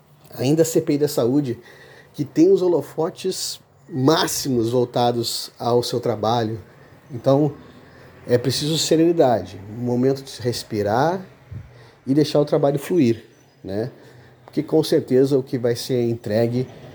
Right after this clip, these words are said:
é um, um, um relatório com a conclusão da melhor forma possível, desde que se dê condições para a C P I trabalhar. Vamos aguardar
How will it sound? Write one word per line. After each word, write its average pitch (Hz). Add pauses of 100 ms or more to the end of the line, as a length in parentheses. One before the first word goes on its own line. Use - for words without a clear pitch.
(280)
é 107
um, 110 (340)
um, 98 (400)
um 101
relatório 123
com 127
a 110
conclusão 117 (460)
da 120
melhor 123
forma 123
possível, 110 (280)
desde 123
que -
se 143
dê 131
condições 117 (460)
para 107
a 110
C 120
P 113
I 113 (420)
trabalhar. 117 (500)
Vamos 170
aguardar 180